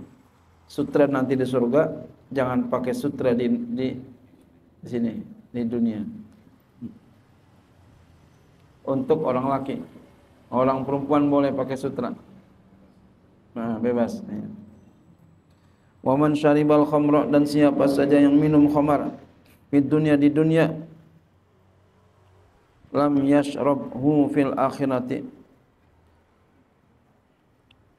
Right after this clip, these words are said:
maka ia tidak minum akan dia di akhirat.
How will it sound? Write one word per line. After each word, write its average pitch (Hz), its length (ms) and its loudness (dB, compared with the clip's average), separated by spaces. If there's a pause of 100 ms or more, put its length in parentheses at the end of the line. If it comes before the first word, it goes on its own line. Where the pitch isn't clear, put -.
(2250)
maka 143 320 2
ia 151 240 4
tidak 151 320 2
minum 160 240 0
akan 147 320 0
dia 151 160 2
di 143 80 2
akhirat. 139 480 -2